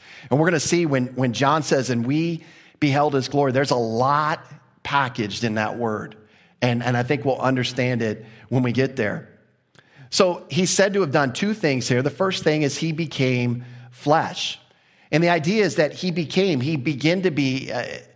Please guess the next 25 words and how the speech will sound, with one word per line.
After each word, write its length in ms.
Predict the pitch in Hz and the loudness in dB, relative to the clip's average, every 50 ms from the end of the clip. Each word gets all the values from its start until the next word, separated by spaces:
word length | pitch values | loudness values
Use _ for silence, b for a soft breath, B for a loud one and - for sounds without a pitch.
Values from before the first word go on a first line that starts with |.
| _ | _
he 180 | - 123 135 180 | -6 -2 0 0
began 520 | 151 160 143 123 131 160 175 196 214 220 | 0 0 -2 0 2 2 2 2 2 0
to 80 | 196 175 | 0 -2
be 240 | 135 135 151 147 135 | 0 0 0 0 0
flesh 680 | 127 - - - 127 131 131 131 139 175 - - 143 | -2 -6 -10 -4 0 2 4 4 4 2 0 0 0
at 100 | 139 127 | 2 0
a 60 | 127 | 0
point 240 | 123 - 151 139 135 | -2 -2 -2 -2 0
in 20 | 127 | 2
time. 180 | 143 135 147 | 2 2 2
He 80 | 156 143 | 0 -2
came 320 | - - 151 175 185 196 | -4 -2 -2 -2 0 0
into 240 | 202 185 131 - 156 | -2 -4 -2 -2 -2
existence 680 | 143 117 104 95 110 151 190 190 - 202 180 147 - | -2 -2 -4 -2 0 0 0 0 0 -2 -2 0 0
as 180 | 151 120 117 - | 0 0 -2 -4
flesh 440 | - - 131 123 117 120 117 - - B B B B B B B B | -4 0 0 2 2 0 -2 -4 -10 B B B B B B B B
at 140 | 135 139 139 | 2 2 2
an, 260 | 139 139 127 123 - | 2 0 -2 -2 0
uh, 240 | - 135 139 131 131 - | 2 2 2 2 2 2
at 140 | 135 135 | 2 2
a 60 | 131 127 | 0 -2
specific 500 | 127 - 139 120 123 143 127 131 120 - | -2 -2 -2 -2 0 0 0 -2 -2 -4
point 180 | - 131 123 | -4 -4 -2
in 40 | 117 | 0
time. 300 | - 196 208 160 110 - | 0 2 2 0 -2 -4